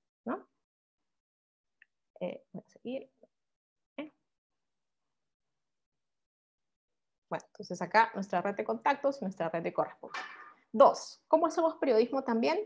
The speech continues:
El enfoque científico. El enfoque científico para nosotros es muy importante. No significa que todo periodismo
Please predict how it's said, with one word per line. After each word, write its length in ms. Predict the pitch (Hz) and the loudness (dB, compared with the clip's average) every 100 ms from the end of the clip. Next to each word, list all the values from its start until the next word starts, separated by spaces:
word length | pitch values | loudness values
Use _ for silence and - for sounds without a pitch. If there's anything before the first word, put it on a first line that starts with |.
| - 226 | -4 -2
El 100 | 208 | 0
enfoque 340 | 202 240 254 | 0 0 -2
científico. 760 | 254 180 - 196 - 185 - - _ _ - | -4 -6 -4 -6 -6 -14 -14 -20 _ _ -8
El 120 | - | 0
enfoque 260 | 214 302 370 | 0 2 2
científico 560 | 359 226 254 294 285 269 | 2 0 -2 2 2 4
para 160 | 190 | 4
nosotros 560 | 139 190 208 226 247 - | 2 2 2 4 0 0
es 180 | 214 214 | -4 -2
muy 220 | 214 233 | 2 4
importante. 460 | 233 233 - - - _ _ _ _ - | 4 2 -2 -6 -10 _ _ _ _ -2
No 60 | |
significa 500 | 294 330 311 302 311 | 2 2 2 4 6
que 100 | 269 | 6
todo 360 | - 269 269 277 | 4 8 8 8
periodismo 680 | 247 196 196 233 240 254 | 4 4 4 2 2 0